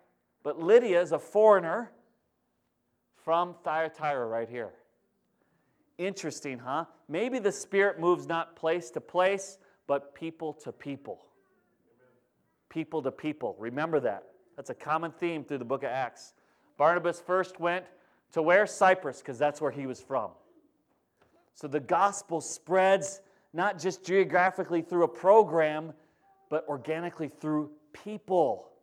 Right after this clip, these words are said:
People. So probably, we don't know for sure, but probably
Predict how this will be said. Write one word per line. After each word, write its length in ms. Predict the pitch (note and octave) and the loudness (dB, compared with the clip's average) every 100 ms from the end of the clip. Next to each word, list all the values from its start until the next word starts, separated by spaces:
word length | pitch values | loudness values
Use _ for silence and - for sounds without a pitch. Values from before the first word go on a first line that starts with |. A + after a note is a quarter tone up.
| _ _ _ _ _ _ _ | _ _ _ _ _ _ _
People. 560 | F#3 F#3+ D#3+ A#2+ F2+ - _ _ _ _ _ _ | -12 -8 -4 -4 -6 -18 _ _ _ _ _ _
So 180 | - | -4
probably, 920 | D#3+ - - F#3+ A#3 G#3+ D#3+ C#3+ D#3+ G#3 | -4 -6 -4 0 2 2 -2 -2 -2 -2
we 100 | F#3 | 0
don't 180 | F#3 | 0
know 140 | F#3 F#3 | 0 -4
for 140 | F3+ | -6
sure, 300 | D#3+ - F3+ | -10 -4 -2
but 200 | D#3+ D3+ | -2 -4
probably 600 | - F#3 G#3+ E3+ D#3+ E3 | -4 -2 -2 0 -2 -2